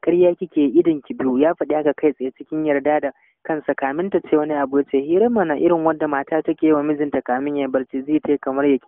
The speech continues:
ya kinkimo dutse ƙato ya ɗora mata a kanta." Don haka bata amsa mishi ba wannan karon ma, a sanye ya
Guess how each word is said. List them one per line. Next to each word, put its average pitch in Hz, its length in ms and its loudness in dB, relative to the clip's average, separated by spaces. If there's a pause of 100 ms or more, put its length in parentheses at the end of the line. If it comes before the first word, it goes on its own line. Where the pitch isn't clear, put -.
(400)
ya 151 160 2
kinkimo 151 520 0
dutse 147 460 2
ƙato 147 360 0
ya 139 140 2
ɗora 139 340 0
mata 135 240 -6
a 117 80 -10
kanta." 131 320 -4 (220)
Don 139 180 -2
haka 151 260 0
bata 135 220 -4
amsa 139 360 -4
mishi 139 220 -10
ba 139 120 -4
wannan 143 300 -2
karon 131 240 0
ma, 139 260 -2
a 135 120 -10
sanye 131 340 -8
ya 147 60 2